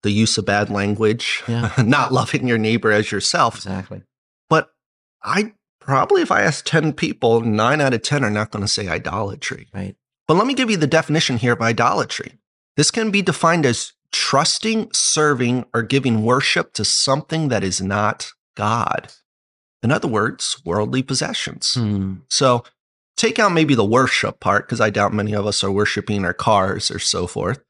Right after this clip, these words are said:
Speaker 2: Mm-hmm.
Speaker 1: But we trust in them. We live our lives just to obtain more and more.
Speaker 2: Hmm.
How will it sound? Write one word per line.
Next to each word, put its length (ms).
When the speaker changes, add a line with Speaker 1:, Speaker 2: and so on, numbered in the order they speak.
Speaker 2:
Mm-hmm. 320
Speaker 1:
But 320
we 120
trust 440
in 120
them. 260
We 360
live 280
our 100
lives 520
just 320
to 260
obtain 480
more 280
and 100
more. 420
Speaker 2:
Hmm. 240